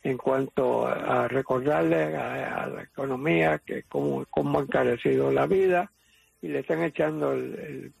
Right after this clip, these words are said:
gato muerto al presidente, pero eso es normal en este país, sea que, sea quien es, qué partido está en el poder. Si la economía anda bien, el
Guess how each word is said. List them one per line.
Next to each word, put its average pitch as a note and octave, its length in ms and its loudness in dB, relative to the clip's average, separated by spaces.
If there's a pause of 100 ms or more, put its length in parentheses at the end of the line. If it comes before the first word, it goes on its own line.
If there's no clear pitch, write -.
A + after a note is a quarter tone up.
(140)
gato E3+ 360 0
muerto D3+ 480 -2
al D#3+ 80 -4
presidente, D#3+ 680 0
pero D3 240 2
eso D#3+ 180 0
es F3+ 60 2
normal F3 460 2
en D#3 120 0
este D#3 260 -2
país, F#3 360 -2 (120)
sea D3+ 200 2
que, C#3+ 240 -2 (100)
sea D3+ 220 0
quien D3+ 240 -4
es, D3 160 0 (440)
qué E3+ 120 2
partido E3+ 540 0
está - 220 -2
en C#3+ 80 -2
el C#3 120 -2
poder. E3 460 0 (440)
Si D3+ 100 0
la D3+ 120 2
economía D3+ 680 2
anda F3+ 240 2
bien, G#3 500 -2 (100)
el D3 260 -10